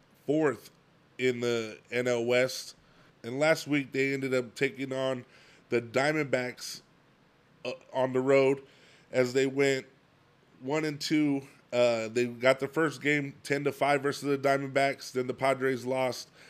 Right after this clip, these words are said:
uh, the last two, uh, three to zero the, the second game, and then five to four the third game.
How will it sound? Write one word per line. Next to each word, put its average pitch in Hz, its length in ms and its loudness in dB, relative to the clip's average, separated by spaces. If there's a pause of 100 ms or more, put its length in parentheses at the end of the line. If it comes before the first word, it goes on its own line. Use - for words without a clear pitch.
(200)
uh, 117 120 2
the 113 120 -2
last 127 360 0
two, 143 460 0
uh, 120 140 2
three 139 300 -2
to 139 140 0
zero 139 380 0
the, 123 300 -4 (120)
the 110 100 -6
second 135 380 -4
game, 135 380 0 (420)
and 117 160 -2
then 123 140 0
five 135 300 2
to 120 60 -4
four 135 280 2
the 120 100 -2
third 123 340 -4
game. 131 360 -4